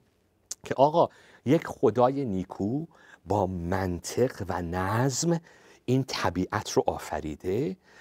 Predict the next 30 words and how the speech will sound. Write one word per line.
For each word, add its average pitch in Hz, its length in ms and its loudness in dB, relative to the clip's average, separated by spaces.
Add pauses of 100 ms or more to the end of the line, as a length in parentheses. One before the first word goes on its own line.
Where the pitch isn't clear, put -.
(200)
این 139 160 2
طبیعت 95 600 -2
مستقل 98 720 0
از 139 300 -2
خدا، 123 300 0
پس - 320 -4
می‌شه 107 240 -2
روش 98 260 -2
تحقیق - 460 -6
کرد، 139 340 -4 (340)
این 120 160 -2
طبیعت 92 720 -4
نظم 92 340 -2
و 87 40 -4
ترتیب 92 540 -4
داره، 131 200 2
پس - 300 -4
می‌شه 95 340 0 (600)
مطالعه‌اش 87 680 -4
کرد 147 280 -2 (360)
با، 87 420 0
با 85 260 -2
اون، 98 300 -4
اه، 87 160 -2
منطق، 90 560 2 (560)
و 104 120 4
اینکه 165 480 2 (240)
این 175 180 -2
طبیعت - 720 -6
نیکوه، 127 760 -2